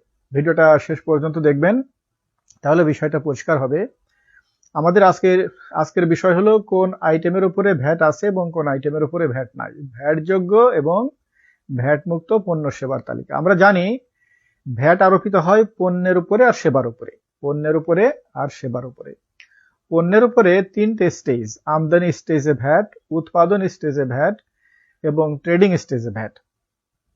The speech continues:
তো কোন পণ্য, কোন পণ্য এই সব স্টেজেই ভ্যাট মুক্ত আছে, আবার কোন পণ্য কোন একটা স্টেজে ভ্যাট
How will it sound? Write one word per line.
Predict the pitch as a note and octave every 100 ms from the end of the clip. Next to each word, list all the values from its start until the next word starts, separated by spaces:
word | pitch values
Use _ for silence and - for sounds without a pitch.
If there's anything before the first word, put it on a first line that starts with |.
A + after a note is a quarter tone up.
| _ _ _ _ _ _ _ _ _ _ -
তো | F#3 F3+ F3
কোন | G3+ A3
পণ্য, | G#3+ G#3+ F#3 F3+ B3+ _ _ _ _ _ _ _ _ F3+
কোন | F#3+ G#3
পণ্য | G#3 G3 G3+ G3+ A3
এই | F#3 F#3 F#3 -
সব | - G3 G3+
স্টেজেই | - F#3+ F#3+ G3+
ভ্যাট | D#3+ F3 F#3
মুক্ত | E3 F3
আছে, | D#3 - E3 A#3 _ _ _ _ _ _ _ _ -
আবার | D#3 F#3 G3
কোন | F#3+ F3+
পণ্য | G3 G#3+ F3+ E3 G3 - _
কোন | - F3+
একটা | F#3+ F#3 F#3+ F3+
স্টেজে | - F3+ E3+
ভ্যাট | D3+ D#3+